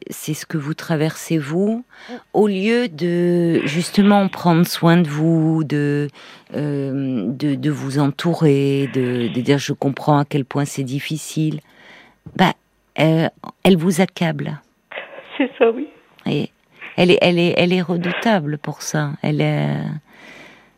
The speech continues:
Speaker 1: elle est, en fait, elle a, c'est, c'est, c'est, bon, elle a un problème, euh, et, et, et je pense qu'elle a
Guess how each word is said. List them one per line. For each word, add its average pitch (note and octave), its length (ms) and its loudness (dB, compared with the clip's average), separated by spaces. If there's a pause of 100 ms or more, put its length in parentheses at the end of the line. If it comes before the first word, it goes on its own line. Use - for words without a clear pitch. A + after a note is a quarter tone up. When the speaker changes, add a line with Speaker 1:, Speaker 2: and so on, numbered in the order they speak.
(580)
Speaker 1:
elle - 140 -2
est, - 480 0 (540)
en D3 80 4
fait, - 360 4
elle D#3+ 160 4
a, D3+ 280 4
c'est, - 220 -6
c'est, - 320 -12
c'est, - 380 -6
bon, - 200 0 (280)
elle B2+ 200 0
a D3 80 2
un D3 80 0
problème, E3 640 4
euh, C#3 440 0 (1300)
et, E3+ 260 6
et, F3 140 0 (1700)
et G3+ 100 10
je F3+ 120 6
pense B3+ 380 2
qu'elle F3 280 6
a E3 340 6